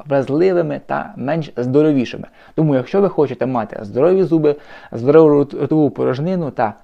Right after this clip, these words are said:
свіжий подих, обов'язково свої зуби чистіть. Як правильно свої зуби чистити? Наш зуб, він має п'ять поверхонь. Це передня, задня, права, ліва і верхня, там, де відбувається пережовування їжі.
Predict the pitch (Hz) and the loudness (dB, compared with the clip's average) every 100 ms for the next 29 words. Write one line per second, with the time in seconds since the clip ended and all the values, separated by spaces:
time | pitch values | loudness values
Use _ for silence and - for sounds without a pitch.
0 | _ - 139 180 185 185 175 160 156 - | _ -6 -2 0 0 2 0 0 -4 -6
1 | 131 123 117 113 - 180 165 - 123 147 | -2 0 -2 -4 -2 -2 -2 -4 -4 -4
2 | - 104 127 123 107 - _ - 127 123 | -6 -6 -4 -2 -4 -6 _ -2 -2 -2
3 | - - _ - - - - 131 226 - | -12 -20 _ -20 -20 -20 -10 -4 -4 -4
4 | - 170 175 156 - 147 147 151 143 123 | -2 0 0 -2 -4 -2 -2 -2 -4 -4
5 | 117 143 - - - - - - 135 214 | -4 -6 -6 -16 -18 -20 -20 -6 -2 0
6 | 185 143 165 160 - 175 151 139 120 113 | -2 -2 -2 -4 -2 0 0 -2 -4 -2
7 | 151 156 151 127 117 - 110 - _ 147 | -4 -2 -2 0 -2 -4 -18 -20 _ -6
8 | 131 123 120 135 170 208 220 - - 113 | -4 -2 0 0 0 -4 -8 -16 -12 -4
9 | 120 131 156 180 214 - 131 117 107 - | -2 0 -4 -10 -10 -2 0 0 -2 -8
10 | - 123 185 185 - - _ - 170 180 | -8 -2 0 0 -4 -10 _ -4 -4 -4
11 | - 120 123 104 - 143 160 135 120 127 | -6 -4 -4 -4 -6 -4 -2 -2 -2 0
12 | 143 127 107 - 139 123 117 156 143 120 | 0 -2 -6 -4 -2 -2 0 0 0 -2
13 | 123 131 113 - _ 131 156 131 - | -4 -6 -8 -12 _ -2 2 0 -2